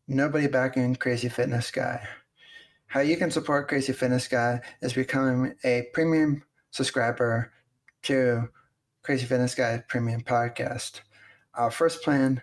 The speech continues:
is called Low Crazy. You'll get a hundred percent ad-free content with zero sponsorships and zero commercials. The second plan we have is called Cra-,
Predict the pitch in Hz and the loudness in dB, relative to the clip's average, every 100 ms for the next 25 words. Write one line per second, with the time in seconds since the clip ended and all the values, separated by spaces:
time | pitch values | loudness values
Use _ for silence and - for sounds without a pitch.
0 | _ 135 - 123 117 120 117 117 123 120 | _ -10 -2 0 2 0 0 0 0 0
1 | - 113 107 - - - - - 131 123 | -2 -4 -4 -8 -18 -16 -16 0 0 4
2 | 123 - - - - - _ - _ - | 2 0 -6 -16 -20 -20 _ -20 _ -4
3 | 131 165 160 - - 143 147 131 127 _ | 2 2 2 -4 -2 0 2 0 0 _
4 | _ - 123 135 135 147 143 135 135 - | _ -6 0 0 0 0 2 2 0 -2
5 | 123 123 131 120 120 - - _ - 131 | -2 0 0 2 0 -4 -16 _ -6 -2
6 | 117 110 135 147 143 131 123 131 120 123 | -2 0 2 2 0 -2 -2 -2 0 0
7 | 120 - 113 104 107 123 120 120 113 110 | -2 -2 -4 -2 0 0 0 0 0 -2
8 | 107 117 117 - - - _ - - 170 | -4 -6 -6 -8 -12 -14 _ -6 -2 2
9 | 175 156 139 147 135 123 123 120 123 123 | 2 2 2 2 4 2 4 4 4 2
10 | 127 - - 120 113 - - - - - | -2 -10 -4 -4 -2 -8 -14 -18 -16 -4
11 | 143 123 120 123 - _ - 147 147 131 | 0 2 2 0 -6 _ -4 -2 -2 -4